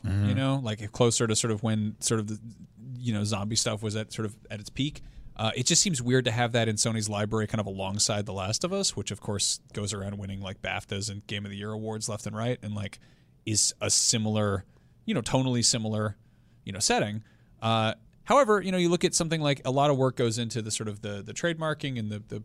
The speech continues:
Speaker 2: establishing an I P in people's brains, and, uh, Days Gone, there's nothing that says, you know, you could, you could do, like, a spiritual successor, you could do a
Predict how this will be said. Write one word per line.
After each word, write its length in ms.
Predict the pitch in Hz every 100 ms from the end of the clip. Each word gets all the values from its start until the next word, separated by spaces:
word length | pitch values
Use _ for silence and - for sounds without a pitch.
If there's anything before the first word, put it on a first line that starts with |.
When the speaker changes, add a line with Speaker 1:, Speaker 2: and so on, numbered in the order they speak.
| - -
Speaker 2:
establishing 600 | 104 - 120 120 107 110
an 80 | 104
I 120 | 101
P 200 | - 151
in 80 | 123
people's 260 | 117 110
brains, 460 | - 190 180 170 -
and, 280 | 113 117 110 - - - -
uh, 380 | 113 113 107 107 - - -
Days 280 | 120 160 156
Gone, 320 | 143 160 156
there's 160 | 123 120
nothing 200 | 165 180
that 140 | 107
says, 300 | - 131 131 117 -
you 140 | 127
know, 60 | 117
you 100 | 107
could, 180 | 120 107
you 100 | 135
could 220 | 131 104 -
do, 120 | 110 117
like, 120 | 107
a 60 | -
spiritual 500 | - 127 117 107 -
successor, 480 | 104 - 151 -
you 80 | 123
could 140 | 107 107
do 120 |
a 60 | 101